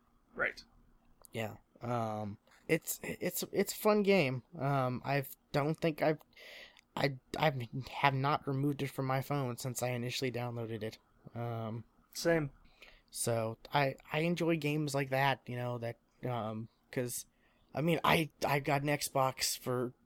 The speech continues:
Speaker 2: you know, console gaming, stuff like that. That's the reason why, you know, I just, I don't play, I don't really ha-,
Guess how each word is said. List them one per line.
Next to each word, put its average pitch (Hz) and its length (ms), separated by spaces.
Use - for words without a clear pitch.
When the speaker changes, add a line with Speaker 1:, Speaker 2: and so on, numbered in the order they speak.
Speaker 2:
you 131 120
know, 117 320
console 127 340
gaming, 120 540
stuff - 360
like 127 160
that. 120 280
That's 127 220
the 135 80
reason 131 340
why, 127 420
you 127 100
know, 117 360
I 123 240
just, - 340
I 127 100
don't 139 280
play, 147 420
I 135 60
don't 143 260
really 151 240
ha-, 139 160